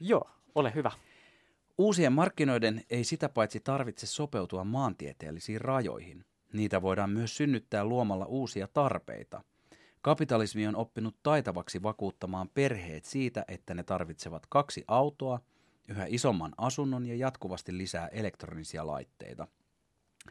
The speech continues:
Speaker 2: Osasiko kukaan kuvitella moista viisikymmentä vuotta sitten? Mitä lapsenlapsemme viidenkymmenen vuoden päästä kuluttavat? Emme pysty alkuunkaan visioimaan heidän kulutuksensa muotivillityksiä,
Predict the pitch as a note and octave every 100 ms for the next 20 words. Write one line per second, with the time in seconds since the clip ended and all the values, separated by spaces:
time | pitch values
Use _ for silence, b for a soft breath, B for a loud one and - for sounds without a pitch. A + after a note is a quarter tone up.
0 | B B B B C3+ F3+ F3 - - -
1 | B2+ G2 C3 A2 - F2 F2 G2+ F#2 -
2 | F2 G2+ E2+ D#2 C#2 C2+ C2 A#1 - -
3 | D2+ - - - - b b b b -
4 | A#2 F3 D3+ G#2+ C3+ E3+ - F2+ D#2+ E2+
5 | - D2+ D2+ D#2+ _ G2 F2+ E2+ D#2+ D#2+
6 | D#2 D#2 D#2 D#2+ D2+ - E2 D#2 B1+ _
7 | - - - _ b b b b G#2+ A2+
8 | G#2+ A2 - - C#3+ D#3 G#2+ E2+ E2+ E2
9 | A2+ B2+ A#2 G2+ G2 F#2+ G#2+ G2 E2 -
10 | A#2 - - D#2 E2 A2+ D#3 A#2+ A2 G#2
11 | G2+ G2 - F#2+